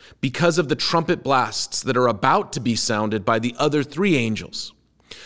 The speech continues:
So there is apparently some warning that will be given. There is apparently some warning that will be given.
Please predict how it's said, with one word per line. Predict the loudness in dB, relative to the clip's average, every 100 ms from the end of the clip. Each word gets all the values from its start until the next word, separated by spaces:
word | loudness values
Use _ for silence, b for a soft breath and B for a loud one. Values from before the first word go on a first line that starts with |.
| B
So | 2
there | 4 4
is | 4
apparently | 0 0 2 4 4 2
some | 0 0 2 2 2 2
warning | 4 4 2 2
that | 0
will | 2 4 4
be | 4 -2
given. | 2 2 2 -4 -8 -20 _ _ _ _ b b b b
There | 2 6
is | 6 2
apparently | -2 2 2 2
some | 0 2 2 4
warning | 4 4 4 2
that | 2
will | 2
be | 2 0
given. | 2 2 4 0 -4